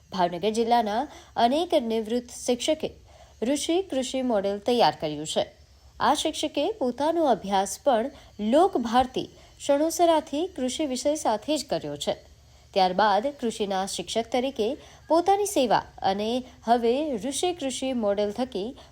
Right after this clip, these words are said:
પોતાની ખેતી કરી રહ્યા છે. ભાવનગર જિલ્લાના શિહોર તાલુકાના કનાડ ગામે નિવૃત્ત શિક્ષક ભોપાભાઈ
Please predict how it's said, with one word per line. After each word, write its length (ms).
પોતાની 400
ખેતી 320
કરી 260
રહ્યા 260
છે. 200
ભાવનગર 420
જિલ્લાના 600
શિહોર 360
તાલુકાના 640
કનાડ 400
ગામે 500
નિવૃત્ત 580
શિક્ષક 440
ભોપાભાઈ 640